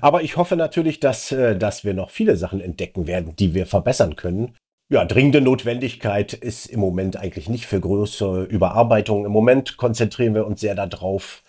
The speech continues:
es auch wirklich mit verschiedenen Leuten anzuwenden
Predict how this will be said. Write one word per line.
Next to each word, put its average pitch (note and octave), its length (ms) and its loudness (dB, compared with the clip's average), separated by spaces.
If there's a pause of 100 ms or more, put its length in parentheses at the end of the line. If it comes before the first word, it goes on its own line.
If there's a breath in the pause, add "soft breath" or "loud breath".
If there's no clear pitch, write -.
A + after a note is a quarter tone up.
(500 soft breath)
es - 260 -4
auch F2+ 220 4
wirklich G#2+ 300 4
mit G2+ 140 2
verschiedenen G#2 440 0
Leuten F#2+ 260 0
anzuwenden C#2 580 -2